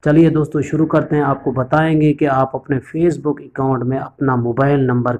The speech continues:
कैसे change कर सकते हैं। अगर आपके दोस्त का number आपके Facebook के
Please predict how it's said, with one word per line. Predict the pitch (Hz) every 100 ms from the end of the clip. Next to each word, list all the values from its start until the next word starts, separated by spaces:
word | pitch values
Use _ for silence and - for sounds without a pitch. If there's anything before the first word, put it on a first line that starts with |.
| -
कैसे | 123 - 113
change | 120 110
कर | 110
सकते | 113 117 127
हैं। | 135
अगर | 147 147
आपके | 143 - 123 -
दोस्त | 156 180 180 -
का | 151
number | 147 147 143
आपके | 135 135 160
Facebook | - 139 127 131 127
के | 135